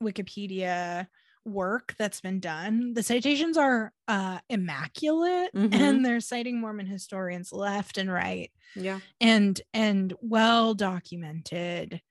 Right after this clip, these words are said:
Speaker 2: Mm-hmm.
Speaker 1: conference talks and,
Speaker 2: And they keep
Speaker 1: uh,
Speaker 2: it really tight.
Speaker 1: policies.
Speaker 2: It's really
Speaker 1: It's
Speaker 2: tight.
Speaker 1: there.
Speaker 2: Yeah. If you find that sort of thing interesting, would highly recommend a read through, though it is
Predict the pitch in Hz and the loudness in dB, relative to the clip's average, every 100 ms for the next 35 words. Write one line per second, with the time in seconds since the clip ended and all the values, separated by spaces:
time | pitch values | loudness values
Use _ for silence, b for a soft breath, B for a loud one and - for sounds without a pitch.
0 | b - 175 180 180 180 170 185 - 165 | b -10 -6 -4 -6 -4 -6 -4 -4 -4
1 | 151 - - - - - - - _ _ | -4 -8 -10 -10 -12 -12 -14 -16 _ _
2 | _ - - 202 285 - 302 - - 226 | _ -8 0 2 2 2 2 2 2 6
3 | 214 208 202 - 160 - 165 165 165 - | 8 8 6 2 2 2 -4 -8 -8 -4
4 | 196 196 - 175 180 190 190 294 170 165 | -4 -4 -8 0 4 6 6 6 4 4
5 | 156 - - - _ _ _ _ - 226 | 2 -2 -14 -16 _ _ _ _ 0 2
6 | 208 143 - - b b b 190 170 - | 2 0 -8 -18 b b b -2 -2 -4
7 | 165 _ b b b b b - 190 220 | -10 _ b b b b b -8 -4 -2
8 | 214 233 220 - 214 185 180 175 165 175 | 4 4 4 2 0 0 -2 -4 -6 -8
9 | - - 160 170 196 202 190 175 175 165 | -8 -6 -2 0 4 6 6 4 0 -6
10 | 156 165 160 - 110 104 233 214 196 208 | -4 -4 -6 -6 -8 2 2 4 4 2
11 | 180 - | 2 -6